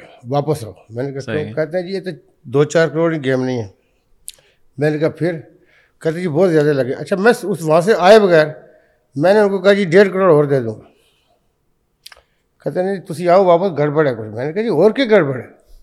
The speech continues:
Speaker 1: میں نے کہا، "پھر سارے میرے کو لینے نے۔" ان کا میں ان سے اتنا کیا، ہمارا ایک اور دوست ہے امیر مقام، وہ بھی چونکہ ہم کامن بیٹھتے تھے اور
Speaker 2: ہوں۔
Speaker 1: میں مطلب یہ سیاست کرتے تھے، میں سیاست نہیں کرتا
Speaker 2: ہوں۔
Speaker 1: تھا، لیکن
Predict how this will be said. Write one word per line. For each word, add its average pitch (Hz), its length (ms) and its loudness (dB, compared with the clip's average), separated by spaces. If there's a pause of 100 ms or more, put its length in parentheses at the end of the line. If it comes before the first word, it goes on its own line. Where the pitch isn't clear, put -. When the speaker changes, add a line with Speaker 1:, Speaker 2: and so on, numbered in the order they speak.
(220)
Speaker 1:
میں 117 180 -12
نے 170 120 -8
کہا، 202 100 -8
"پھر - 140 -12
سارے 160 380 2
میرے 220 200 2
کو 202 160 0
لینے 180 260 -2
نے۔" 170 80 -6 (1400)
ان 202 220 -4
کا 226 120 0 (460)
میں 185 180 0
ان 214 100 4
سے 269 320 -2
اتنا 220 260 2
کیا، 170 440 2
ہمارا 143 220 0
ایک 170 160 0
اور 185 160 0
دوست 160 360 -2
ہے 165 60 2
امیر 147 240 -2
مقام، 139 280 -4
وہ 139 140 -4
بھی 175 120 -10
چونکہ 175 220 -12 (560)
ہم 226 140 -4
کامن 240 340 2
بیٹھتے 180 420 2
تھے 233 180 -2
اور 214 120 2
Speaker 2:
ہوں۔ 170 120 -4
Speaker 1:
میں 208 200 6 (160)
مطلب 175 260 -2 (120)
یہ 143 240 0
سیاست 190 480 0
کرتے 190 280 2
تھے، 208 160 -2 (480)
میں 180 140 2
سیاست 160 400 0
نہیں 160 100 -2
کرتا 127 200 -4
Speaker 2:
ہوں۔ 131 100 -8
Speaker 1:
تھا، 143 100 -4
لیکن 131 220 -8